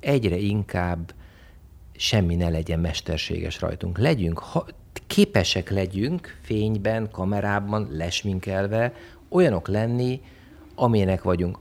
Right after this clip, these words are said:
Ha azt gondoljuk magunkról, hogy úgy okék vagyunk.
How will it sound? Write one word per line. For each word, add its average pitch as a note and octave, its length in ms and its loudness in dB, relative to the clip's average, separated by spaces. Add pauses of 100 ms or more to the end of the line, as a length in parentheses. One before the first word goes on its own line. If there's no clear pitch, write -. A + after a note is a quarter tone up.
Ha G#2+ 420 -4 (480)
azt B2+ 240 4
gondoljuk F#2 380 2
magunkról, G#2+ 840 0 (160)
hogy F#3 240 -6
úgy F#3 180 -2
okék - 400 -2
vagyunk. - 400 -8